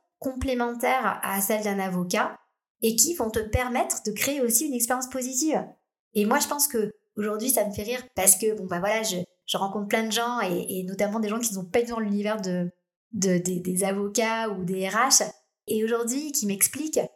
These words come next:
qu'on est dans un monde d'expérience. Comment tu crées l'expérience ? Les gens ont besoin de vivre des expériences.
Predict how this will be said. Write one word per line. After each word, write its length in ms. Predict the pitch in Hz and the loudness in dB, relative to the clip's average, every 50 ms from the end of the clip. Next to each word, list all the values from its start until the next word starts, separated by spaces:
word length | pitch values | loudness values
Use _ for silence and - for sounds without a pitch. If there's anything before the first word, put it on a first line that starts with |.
| _ _ | _ _
qu'on 160 | - - 214 214 | -6 -4 -4 -2
est 100 | 220 214 | -2 -4
dans 280 | 208 202 208 208 208 | -4 -4 -2 -2 -2
un 100 | 208 202 | -2 -2
monde 340 | 208 214 247 285 311 277 202 185 | -2 -2 -2 -2 -2 -2 -4 -4
d'expérience. 920 | 180 185 180 175 - - - - 214 196 190 180 170 170 165 - - - - _ _ _ _ _ _ _ - | 2 2 2 4 4 2 2 2 0 0 0 0 -2 -2 -2 -2 -2 -2 -6 _ _ _ _ _ _ _ 0
Comment 260 | - 277 302 330 359 | 0 2 4 4 4
tu 240 | - - - 226 220 | 4 4 4 4 0
crées 280 | - - - 240 233 240 | 0 0 2 2 2 2
l'expérience ? 920 | 226 202 202 214 214 214 - - - 202 190 185 180 175 175 175 - - - | 2 2 0 0 2 0 0 2 4 2 2 4 2 2 2 2 0 0 0
Les 80 | 214 214 | 0 2
gens 160 | 220 277 285 | 2 2 2
ont 80 | 240 190 | 2 0
besoin 400 | 175 185 220 220 214 226 240 240 | 2 2 0 0 0 -2 -2 -2
de 100 | 196 190 | -2 -2
vivre 380 | 180 185 202 240 269 247 202 | -2 -2 -2 -2 -4 -4 -4
des 160 | 196 196 180 | -4 -2 -2
expériences. 560 | 185 185 - - 202 185 185 180 190 208 - | -4 -4 -2 -2 0 0 0 0 -2 -2 -4